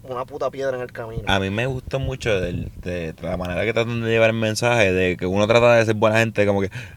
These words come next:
Speaker 2: "Ah, buenos días, cágate en tu madre". Que eso se, o sea, se da mucho en la película y eso es algo que pendejamente se ve todos los días y la, muy, no se habla mucho.
Speaker 1: Sí, ¿no?
Speaker 2: Y
Speaker 1: Y, y te lo llevan de una forma social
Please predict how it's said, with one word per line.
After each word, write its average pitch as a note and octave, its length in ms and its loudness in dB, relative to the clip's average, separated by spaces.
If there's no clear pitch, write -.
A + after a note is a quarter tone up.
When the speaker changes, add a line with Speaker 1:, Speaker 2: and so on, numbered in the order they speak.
Speaker 2:
"Ah, D#3+ 260 8
buenos C#3+ 280 4
días, D3+ 260 6
cágate D#3+ 360 10
en C#3 100 2
tu C#3+ 120 2
madre". C3 640 4
Que G2 400 0
eso G#2+ 440 -2
se, A2+ 260 4
o G2+ 80 0
sea, G#2 120 4
se G#2+ 80 0
da G#2 140 6
mucho C3 220 0
en C3+ 60 2
la C3+ 100 6
película A#2+ 420 4
y G2+ 100 4
eso G2 160 2
es G#2 60 6
algo A#2+ 120 2
que A#2+ 140 4
pendejamente G2 640 -2
se G#2 160 0
ve F#2+ 440 0
todos G#2+ 200 2
los F#2 140 0
días A2+ 240 0
y G2+ 40 0
la, F#2+ 220 -2
muy, F#2 240 -6
no - 360 -4
se G#2+ 80 -2
habla G#2+ 180 4
mucho. G#2 360 -8
Speaker 1:
Sí, - 100 -16
¿no? - 160 -2
Speaker 2:
Y - 60 -12
Speaker 1:
Y, E3 80 -10
y - 20 -8
te D#3 100 -2
lo D3 60 0
llevan F3+ 240 0
de E3 60 -2
una D#3 100 0
forma F3+ 240 -6
social G3 640 -6